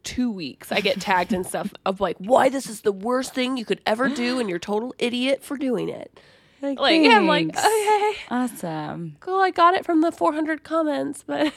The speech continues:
Speaker 1: <laughs>
Speaker 2: Yeah, literally.
Speaker 1: So that part has been interesting. It's probably good for me, though. You know.
Speaker 2: <laughs>
Speaker 1: No, I just mean, like, it's good to have people tell you, like, it's good to do something wrong ha-, and have somebody tell you d-,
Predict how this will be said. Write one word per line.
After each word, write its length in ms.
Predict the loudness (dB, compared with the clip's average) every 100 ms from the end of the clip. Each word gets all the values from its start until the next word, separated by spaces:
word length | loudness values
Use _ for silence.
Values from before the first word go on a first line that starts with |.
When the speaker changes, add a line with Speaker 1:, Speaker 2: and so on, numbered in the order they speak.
| -8
Speaker 1:
<laughs> 120 | -16
Speaker 2:
Yeah, 400 | -8 -4 -4 -6 -8
literally. 580 | -8 -6 -6 -6 -8 -12 -12 -10 -10 -14 -6
Speaker 1:
So 380 | -2 0 -2 -10 _ _ _ _
that 300 | 2 2 2
part 260 | -2 -4 -4
has 180 | -8 -6
been 520 | -4 -4 -6 -10 -16 _ _ -6
interesting. 640 | -6 -6 -12 -12 -12 -10 -12 -12
It's 160 | -12 -4
probably 220 | 0 0
good 200 | 0 -4
for 120 | -4 -6
me, 140 | -6
though. 260 | -6 -8 -10 _ _ _ _ _ _ _ _ _
You 120 | -6 -4
know. 140 | -2 -2
Speaker 2:
<laughs> 40 | -2 2 4 4 0 -2 -12 -16 -4
Speaker 1:
No, 100 | 2 4
I 80 | 4
just 180 | 2 2
mean, 160 | 4 4
like, 220 | 4 2
it's 320 | 0 -2 -4
good 260 | -2 0 0
to 60 |
have 180 | 0 0
people 240 | 0 -6 -8
tell 260 | -4 -4
you, 280 | -4 -6 -4
like, 220 | -4 -4 -8
it's 140 | -6
good 260 | 0 0 0
to 60 |
do 160 | -6 -4
something 320 | -4 -4 0
wrong 320 | 2 2 2
ha-, 160 | -4 -8 -4
and 160 | -4
have 140 | -4 -4
somebody 360 | -6 -6 -8 -12 -12
tell 200 | -6 -4
you 200 | -4
d-, 120 | -8